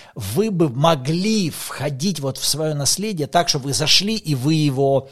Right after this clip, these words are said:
не потеряли. Да, вот <laughs> вы его удерживаете. Позиция вот знающего просто. Он может знать, как правильно, но, ну вот как этот юноша.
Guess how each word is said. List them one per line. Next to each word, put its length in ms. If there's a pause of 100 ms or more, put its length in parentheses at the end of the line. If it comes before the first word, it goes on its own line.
не 120
потеряли. 640 (320)
Да, 220
вот 260
<laughs> 40
вы 140
его 240
удерживаете. 800 (840)
Позиция 500
вот 160
знающего 800
просто. 520 (220)
Он 180
может 320
знать, 380
как 200
правильно, 600
но, 480 (580)
ну 120
вот 140
как 200
этот 240
юноша. 460